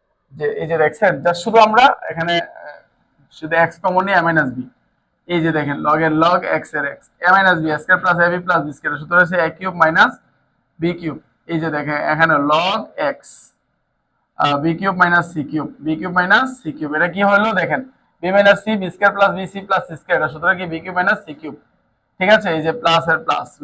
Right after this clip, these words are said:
log, log এক্স, তাহলে এবার সি মাইনাস এ, তাহলে সি কিউব মাইনাস এ কিউব, সি কিউব মাইনাস এ কিউব। এখন দেখেন যে মজার যে বিষয়টা হয়ে দাঁড়াচ্ছে, সেটা হচ্ছে সব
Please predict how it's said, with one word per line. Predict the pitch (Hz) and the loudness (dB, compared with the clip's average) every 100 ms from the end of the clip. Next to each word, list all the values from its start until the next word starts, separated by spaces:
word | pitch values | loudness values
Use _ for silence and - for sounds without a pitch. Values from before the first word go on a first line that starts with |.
| 147 | -2
log, | 139 135 - - _ _ _ _ _ _ 139 | -2 -4 -10 -20 _ _ _ _ _ _ -4
log | 160 175 185 214 | 0 4 4 4
এক্স, | 196 - | 2 -6
তাহলে | 175 170 | -2 2
এবার | 175 175 | 4 2
সি | - 170 | -2 -2
মাইনাস | 180 175 160 139 | 0 0 0 -4
এ, | 131 | -10
তাহলে | 156 151 | -12 -12
সি | 156 151 | -14 -14
কিউব | 185 185 165 | -6 -2 0
মাইনাস | 156 151 151 | 0 -2 -6
এ | - | -8
কিউব, | 147 - | -18 -18
সি | 156 147 | -20 -14
কিউব | 180 180 | -6 0
মাইনাস | 190 247 277 _ _ _ _ _ _ | 2 2 0 _ _ _ _ _ _
এ | 190 185 | -10 -10
কিউব। | 165 - _ 180 | -14 -16 _ -4
এখন | 226 226 | 0 2
দেখেন | 196 185 147 | 2 0 -2
যে | 143 | -4
মজার | 139 151 185 | -4 0 0
যে | 185 170 | -2 -12
বিষয়টা | - 139 147 | -14 -6 -2
হয়ে | 147 147 | 0 0
দাঁড়াচ্ছে, | 135 139 - - - - _ _ _ _ | -2 -6 -10 -6 -6 -6 _ _ _ _
সেটা | 175 170 | 2 2
হচ্ছে | 170 202 214 - _ - | 2 -2 -6 -8 _ -4
সব | 175 | -2